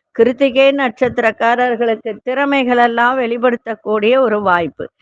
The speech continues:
இந்த நாள் இனிய நாளாக இருக்க வாழ்த்துக்கள். நன்றி, வணக்கம். யோக பிருந்தாவின் வாழ்த்துக்கள். அன்பார்ந்த ரிஷபராசி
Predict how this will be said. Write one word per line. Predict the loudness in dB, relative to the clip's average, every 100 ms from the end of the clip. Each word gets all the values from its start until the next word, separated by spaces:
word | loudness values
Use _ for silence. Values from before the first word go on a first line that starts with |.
| _ _
இந்த | -6 0 2
நாள் | 2 4 4 2
இனிய | -2 -2 -2
நாளாக | 0 0 2 0 2
இருக்க | 0 0 0
வாழ்த்துக்கள். | 2 2 0 -4 -8 -2 -2
நன்றி, | 0 -2 0 0 0
வணக்கம். | 0 2 0 -2 0 0 0
யோக | 0 0 2 0
பிருந்தாவின் | 0 0 2 2 2 2 2
வாழ்த்துக்கள். | 4 2 2 -6 -8 -8 -8
அன்பார்ந்த | -4 -2 0 2 2 2 0 0
ரிஷபராசி | 0 -2 0 2 4 2 0